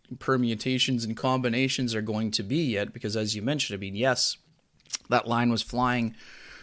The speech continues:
for a while, but it kind of came at the expense of the second line. So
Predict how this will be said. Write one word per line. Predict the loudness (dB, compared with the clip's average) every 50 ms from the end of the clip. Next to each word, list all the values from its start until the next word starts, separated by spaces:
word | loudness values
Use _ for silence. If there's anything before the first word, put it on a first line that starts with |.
| -20 -20 -14
for | 0 4 6 6
a | 8
while, | 8 10 10 10 10 10 8 6
but | 6 2
it | 0 0 -4 -10
kind | -2 0 2 2 4
of | 2 0 0
came | 2 4 4 4
at | 2 2
the | 0 0
expense | 0 2 2 0 2 2 2 2 4 2 2
of | 0 0
the | 0
second | 2 6 6 6 6 6 4 2 2
line. | 0 0 -2 -2 -2 0
So | 0 4 4 4 4 4 2